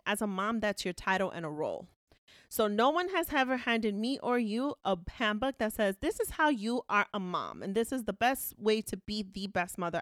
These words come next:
ever." And there is no book or manual on parenting for any parent. So on that note, we have a twofold where we are figuring it all out every step of the way, right? And so I think it's, you know,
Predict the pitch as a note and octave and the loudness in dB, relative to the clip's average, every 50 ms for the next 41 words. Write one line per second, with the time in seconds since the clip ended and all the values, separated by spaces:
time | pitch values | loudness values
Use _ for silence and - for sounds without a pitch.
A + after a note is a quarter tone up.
0 | - - - F#2 - - - - - _ _ - - - - - - G#3 G#3 A3 | -6 -6 -10 -10 -10 -10 -14 -14 -14 _ _ -20 -20 -20 -16 -6 -2 0 4 6
1 | C4+ D4+ E4 - - E4 D#4+ - - C#4+ C#4+ C#4+ C#4+ C4+ - _ _ _ _ _ | 6 6 6 4 2 0 0 2 4 6 6 6 6 4 2 _ _ _ _ _
2 | _ _ - - F#3 G#3+ B3+ E4 F#4+ - - - - - A#3 A#3+ A#3+ A#3+ A#3+ B3 | _ _ -12 -2 4 6 6 6 6 2 -6 -14 -6 -2 -2 0 2 2 2 2
3 | C4 D4+ E4+ - _ - - A3 A#3+ B3+ B3+ - _ _ - - - - - B3 | 0 0 -2 -4 _ -2 2 2 4 2 2 -2 _ _ -6 -6 -6 -2 -2 0
4 | A3+ G#3+ A3 G#3+ G#3 - - A3 A3 G#3+ - G3 - - G3+ G3 F#3+ F#3+ F#3 - | 2 2 2 0 -2 -2 -2 -2 -2 0 -2 -4 -4 -2 -4 -2 -2 -4 -4 -6
5 | - - F3 - - - - - G3 - - - _ _ - - - - _ - | -8 -8 -8 -10 -10 -14 -18 -18 -12 -12 -12 -12 _ _ -20 -20 -20 -20 _ -6
6 | - - B3 A3+ G#3+ G3+ - _ _ _ _ _ _ _ _ - - B3+ B3+ C4+ | 4 6 6 6 6 4 0 _ _ _ _ _ _ _ _ 0 0 2 2 4
7 | E4 G4+ A4 G#4+ F4+ F#4 F#4+ F#4 F4 - _ - - A3+ D4+ E4 - F4 C#4 A#3 | 2 2 2 2 0 2 2 0 -2 -6 _ -6 0 0 0 2 2 0 0 0
8 | A3 - - D#4 C#4+ - D#4 C#4+ D#4 A#3+ A#3 G3+ F#3 F#3 F#3 F#3+ B3 C#4 C#4+ A#3+ | 0 2 2 0 0 2 2 2 2 2 2 2 2 2 0 0 0 2 2 2
9 | A#3 - - A3+ G#3 G#3 G#3+ G#3+ G3+ F#3 F3+ F3+ F3 E3 B2 E2+ - - _ _ | 0 0 -2 -2 0 0 0 0 0 2 2 2 2 2 0 -4 -6 -10 _ _
10 | _ _ - - A#3 B3 B3+ C#4 C4+ - - G#3 - G3+ G3+ F#3 - - - - | _ _ -2 0 0 2 2 0 -4 -4 -6 -8 -8 -6 -8 -8 -8 -8 -12 -14
11 | - _ _ - - G#3 G#3 G#3 G#3 - _ _ _ - _ _ - - A3 A3+ | -20 _ _ -6 -4 -2 -2 -2 -4 -6 _ _ _ -20 _ _ -6 -4 -4 -4
12 | G#3+ - - A#3+ G#3 G#3 - - - A3 A3+ A3 F#3 - C4 B3+ C#4 C#4 C4+ D4+ | -4 -2 0 2 2 2 0 0 -2 -2 -2 -2 -4 -4 -2 -2 0 0 0 0
13 | B3+ B3 A3+ - - - _ - A3 A3 A3 G3+ F#3+ | 0 0 -2 -6 -14 -14 _ -4 -2 0 2 2 0